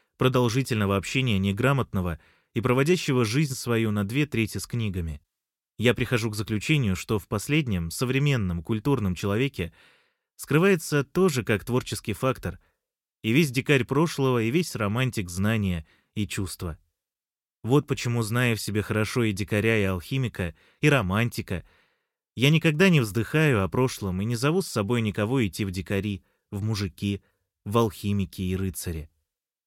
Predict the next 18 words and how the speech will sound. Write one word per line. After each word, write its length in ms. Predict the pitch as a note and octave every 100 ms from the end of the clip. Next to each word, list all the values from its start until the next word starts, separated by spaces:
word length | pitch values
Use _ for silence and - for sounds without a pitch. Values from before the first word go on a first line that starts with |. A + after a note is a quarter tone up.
| _ _ -
Всё 200 | - D#3+
прошлое 440 | E3 F3 C#3 B2
всё 160 | - A#2
равно 300 | A#2 C#3+ E3
и 100 | G#2+
так 240 | C#3+ D3
с 80 | -
нами 220 | G2+ G2+
непременно 580 | F#2+ F#2 G2 G2 F#2+ F2+
живёт. 480 | E2 F2+ E2 D#2 - _ _ _ _ _ _ _ _ _ _ _ _ _ _ _
И 60 | A2+
вот 180 | D#3+ D3
замечательный 640 | C3+ C#3+ F3 D#3 C#3 B2+
учёный, 440 | B2 F3+ E3+ G2+ F#2
о 20 |
котором 380 | G2+ A#2 G#2+ G2+
я 120 | G2+
рассказываю, 640 | G#2+ - G#2+ F2 E2 D#2+